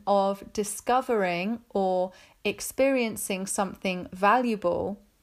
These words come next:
which comes to you as a surprise. So, the development of events by chance in a happy or beneficial way.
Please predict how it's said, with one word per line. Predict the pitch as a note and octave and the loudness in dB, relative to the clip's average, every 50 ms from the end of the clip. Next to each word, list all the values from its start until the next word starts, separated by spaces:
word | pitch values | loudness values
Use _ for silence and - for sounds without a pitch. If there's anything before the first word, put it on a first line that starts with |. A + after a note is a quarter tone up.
| _ - - - - _ _ | _ -20 -20 -20 -20 _ _
which | A3 G#3 - - - - | -2 -2 -2 -4 -8 -2
comes | - A#3 A3+ A#3 A#3+ - - | 0 0 2 2 0 -4 -6
to | - C4+ | -4 -4
you | A#3+ G#3 F3+ F3 F3 F3 - - | -2 -2 -2 -2 -2 -4 -4 -4
as | F3 F3 E3+ - | -4 -4 -4 -6
a | F3+ | -8
surprise. | - - - G3+ - - C#4+ E4 D#4 G3 D3+ - - - - - - _ _ _ _ _ _ _ _ _ _ _ _ _ - _ _ _ _ _ _ | -8 -8 -8 -10 -4 -2 0 2 2 0 -2 -6 -8 -10 -10 -12 -12 _ _ _ _ _ _ _ _ _ _ _ _ _ -20 _ _ _ _ _ _
So, | - - - B3 A#3+ B3 B3 A#3+ A#3+ A#3+ A#3 A#3 G#3+ - - _ _ | -14 -2 2 2 4 4 4 4 4 2 0 -2 -6 -10 -14 _ _
the | - G3 A3 G#3+ | -4 -2 -2 0
development | G#3 A3 G#3 G3 A3+ A#3 B3+ C#4 - - A#3 B3+ B3 A#3+ - - | 0 -2 0 4 4 4 4 2 0 0 -2 -2 -2 -4 0 2
of | G3 G3+ G3 F#3+ - - | 4 4 4 2 0 -4
events | - F#3+ F3+ A3 A#3+ A3 G3 G#3 A3+ - - - - - - - - _ _ _ | -6 -2 2 4 4 4 2 0 -2 -6 -6 -8 -8 -8 -8 -8 -12 _ _ _
by | F3+ F3 F3 | 0 0 0
chance | F3 - - - C#4 C4+ A#3+ G#3 G#3 G#3 - - - - - _ | 0 -4 -2 0 2 4 4 4 2 0 -2 -6 -8 -10 -8 _
in | G#3 G3 G3 | -2 -2 0
a | F#3+ F#3 | 0 -2
happy | F#3+ - - C4 C#4 C#4 - - D4 C#4 C#4 B3 - - | -4 -4 -2 -2 -2 -2 -4 -4 -4 -2 -4 -4 -2 -2
or | A3 G#3+ | -2 -2
beneficial | G#3 G#3+ F#3+ F#3+ F#3+ G3 - - F#3 - - - F3 E3+ | 0 -2 -4 -4 -4 -6 -6 -8 -8 -6 -6 -6 -6 -2
way. | F3+ G#3+ G#3+ F#3+ E3+ - - F3+ | 0 0 2 2 0 -2 -6 -10